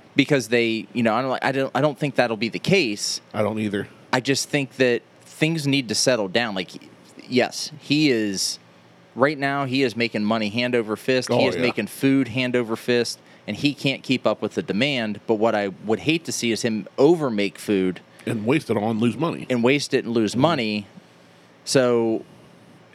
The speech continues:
Speaker 1: he's being upfront with everybody. It's like, "Oh, in an hour, we're, we're done. Like,
Speaker 2: Yeah.
Speaker 1: we're out of food," which I like.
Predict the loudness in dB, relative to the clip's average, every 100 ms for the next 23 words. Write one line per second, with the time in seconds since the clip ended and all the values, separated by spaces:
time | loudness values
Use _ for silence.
0 | -20 -20 -6 0 2 6 4 6 0 0
1 | 0 2 0 2 0 0 2 0 4 4
2 | 4 0 -10 -20 -20 -20 -14 -12 -10 -2
3 | 0 2 2 2 0 2 0 0 0 2
4 | 2 0 -8 -2 0 0 -2 2 4 4
5 | 0 2 0 0 -8 -2 2 4 4 2
6 | 0 -2 -14